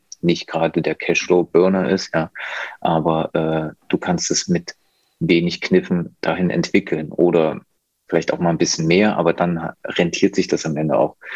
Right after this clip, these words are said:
im Cashflow. Und dementsprechend haben wir die, ähm, Häuser gekauft, beziehungsweise war es auch manchmal so, wir haben sie, ähm, zwei haben wir durch eine Hausverwaltung anbe-,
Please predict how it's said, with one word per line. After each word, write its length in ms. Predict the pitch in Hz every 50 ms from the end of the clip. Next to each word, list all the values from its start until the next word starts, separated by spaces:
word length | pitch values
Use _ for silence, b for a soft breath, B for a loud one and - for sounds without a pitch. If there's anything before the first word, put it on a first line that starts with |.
| B B B B
im 180 | - - 80 76
Cashflow. 420 | - - 78 - - 80 78 78
Und 340 | 76 - - - 85 - - _ B B B B B 156 175 - - -
dementsprechend 720 | - - - 175 180 180 170 - - - 90 87 92 90
haben 160 | 90 87 82
wir 80 | 87 82
die, 320 | - 82 82 82 85 85 - - -
ähm, 440 | - 90 85 85 82 82 82 82 80 _ _ _ - -
Häuser 220 | 80 85 82 85
gekauft, 440 | - 85 - - - 98 - - -
beziehungsweise 680 | 98 - - - 107 104 98 - 95 90 85 95 85 85
war 100 | 87 87
es 120 | 87 -
auch 140 | - - -
manchmal 320 | 90 87 82 - - 82
so, 160 | 85 90 87 82
wir 100 | 85 85
haben 160 | 85 85 82
sie, 300 | 78 80 78 76 73 - B B B B B B B B B
ähm, 580 | - 85 82 82 82 82 80 80 80 78 78 78 -
zwei 200 | - - 90 87
haben 100 | 87 87
wir 80 | 85
durch 180 | 85 87 82 92
eine 80 | 87 80
Hausverwaltung 520 | 90 92 - - 95 104 98 107 110 101
anbe-, 320 | - 107 104 95 101 -